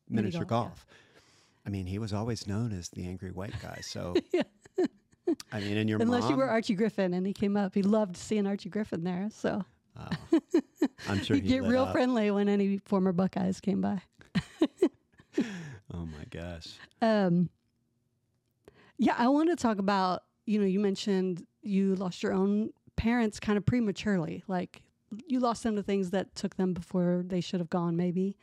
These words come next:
Speaker 1: Uh, I wonder if your own sorrows, you know, 'cause this whole podcast project is about what makes us stay together. How do we get better at witness? And a lot of people who had,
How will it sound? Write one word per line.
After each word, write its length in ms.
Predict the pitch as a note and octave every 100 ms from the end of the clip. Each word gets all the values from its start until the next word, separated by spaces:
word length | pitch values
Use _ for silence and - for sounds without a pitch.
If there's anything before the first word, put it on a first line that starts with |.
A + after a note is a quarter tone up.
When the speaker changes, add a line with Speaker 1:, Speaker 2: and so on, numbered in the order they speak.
| - - - - - _
Speaker 1:
Uh, 200 | G#3 G3 - -
I 160 | A#3+
wonder 240 | B3+ B3+ A#3+
if 120 | G3+
your 140 | A3 G#3+
own 520 | A3 A#3 A3+ A3 A3+
sorrows, 1200 | - - F#3+ G#3 A3 F3+ F3+ G3 G3 - - - _ _ _ _ _ _ _ _ _ -
you 100 | C4
know, 80 | C4+
'cause 260 | B3 G#3 A3
this 240 | A#3+ A#3
whole 140 | A#3
podcast 420 | A3 C4+ A#3 A3+ -
project 360 | F#3+ F3 E3+
is 100 | E3
about 280 | E3 F#3 -
what 320 | F#3+ F#3 -
makes 300 | G3 F#3+ -
us 160 | F3 -
stay 300 | - F#3+ F3+
together. 540 | F3 F3 E3+ F#3 G3+ - _ _ _ _ _ _ _ -
How 180 | G#3
do 80 | G3
we 80 | F#3+
get 280 | F3+ F#3+ -
better 260 | F#3+ F3
at 160 | F3 F#3+
witness? 640 | F3+ - F3 E3+ D#3 -
And 280 | F#3+ F3 E3+ -
a 60 | A#3
lot 200 | A3+ A#3
of 60 |
people 520 | B3+ - G#3+ G3+ G3+
who 220 | F3 G3+ F#3
had, 200 | F#3